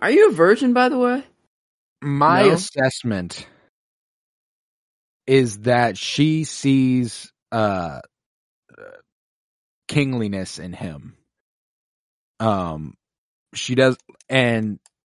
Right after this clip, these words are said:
Speaker 2: I think that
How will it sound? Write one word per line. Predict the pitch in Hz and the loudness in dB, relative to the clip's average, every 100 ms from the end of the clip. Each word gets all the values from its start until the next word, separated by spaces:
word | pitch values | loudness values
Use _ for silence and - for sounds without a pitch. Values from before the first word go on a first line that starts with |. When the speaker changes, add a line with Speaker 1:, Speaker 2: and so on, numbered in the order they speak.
| _ _ _ _ _ _ _ _ _ _ _ _ _ _ _ _ _ - | _ _ _ _ _ _ _ _ _ _ _ _ _ _ _ _ _ -2
Speaker 2:
I | 123 | -2
think | - 143 127 | 0 -2 0
that | 139 123 110 | 2 2 0